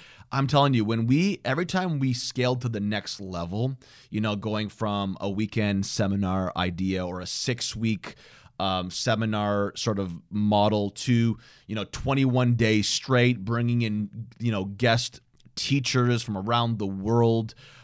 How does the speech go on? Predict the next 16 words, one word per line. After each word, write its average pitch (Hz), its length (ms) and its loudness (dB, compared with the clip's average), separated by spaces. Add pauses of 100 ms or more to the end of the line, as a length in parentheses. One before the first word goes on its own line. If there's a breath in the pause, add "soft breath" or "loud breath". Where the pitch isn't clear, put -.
(140 loud breath)
um, 104 320 -2
and 110 120 -2
our 101 140 -2
budget, 120 480 2
you 117 140 -2
know, 107 160 2
<laughs> 113 120 0
went 117 200 2
f-, - 260 -12
went 101 400 -2
through 135 320 0
the 127 100 2
roof, 117 520 4
like, 101 180 -4
you 110 160 -4
know, 101 240 -2